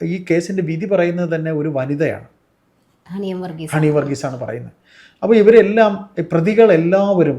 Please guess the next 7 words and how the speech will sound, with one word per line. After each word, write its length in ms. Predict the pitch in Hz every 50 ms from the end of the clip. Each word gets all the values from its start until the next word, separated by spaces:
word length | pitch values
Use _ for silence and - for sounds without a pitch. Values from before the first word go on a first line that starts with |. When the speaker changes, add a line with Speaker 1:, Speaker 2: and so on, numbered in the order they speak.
| - -
Speaker 1:
ഒന്ന് 420 | 147 151 165 180 190 196 202 214
മുതൽ 300 | 202 180 165 160 180 175 175 175 -
ഒമ്പത് 460 | 131 139 151 170 180 185 208 190 185
പ്രതികളും 500 | 170 156 139 131 151 147 147 131 120 113 - _ _ _ _ _ _ _ _ _ _ -
അവിടെ 160 | 131 139 143
ഹാജരായിരിക്കണം. 880 | 131 131 131 123 131 139 143 143 135 131 131 127 123 - 131 113 104 - _ _ _ _ _ _ -
ഈ 100 | 151 160